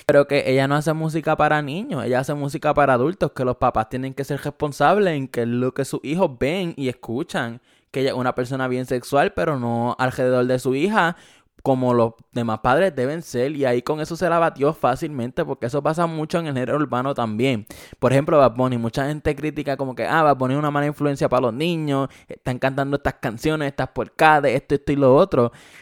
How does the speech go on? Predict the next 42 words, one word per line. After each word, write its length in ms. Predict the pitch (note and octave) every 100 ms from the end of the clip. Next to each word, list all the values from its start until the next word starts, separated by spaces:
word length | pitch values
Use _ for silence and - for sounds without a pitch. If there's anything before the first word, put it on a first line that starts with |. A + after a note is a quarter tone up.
| _ _
Y 140 | D3
es 120 | C3+ -
que 220 | F#3+ G#3+
esa 220 | C#3 E3
música 380 | E3 F#3 G3 F#3+
no 100 | F#3+
es 100 | F#3+
para 280 | - F#3+ F#3+
niños, 500 | F3 B2 F3 G3 G#2 - _ _ _
esas 240 | B2 D#3+ D#3+
músicas 380 | E3 G3 F#3+
son 140 | E3+ B2+
para 200 | C#3+ D3+
personas 420 | - D#3 E3 F#3
adultas, 560 | - D3+ A2+ A2 - E3
y 80 | A#2+
él 100 | A2+
lo 60 | C3+
ha 60 |
dicho 240 | D3+ D3+ D#3+
también. 520 | D#3+ D3 D3+ F3+ C3+ - - _ _ -
Y 420 | C#3 C#3 C3+ -
muchos 360 | C3+ C3 B2+ D3+
en 120 | E3+ E3+
el 100 | D#3+
género 340 | E3 F#3+ G3
también 320 | D3 B2+ A#2+
lo, 140 | C#3 -
Anuel 440 | C3 A#2+ A#2+ D#3+
creo 200 | F3 E3
que 100 | E3
es 40 | D#3
uno 240 | D3+ E3
que 120 | D#3 C3+
no 100 | B2+
deja 200 | C#3 C#3
que 100 | C#3+
su 100 | C#3+
hijo 120 | C#3
escuche 320 | C#3 C3+ -
su 120 | B2+ C3
música, 640 | A#2 A#2+ C3+ D#3+ C#3+ A#2+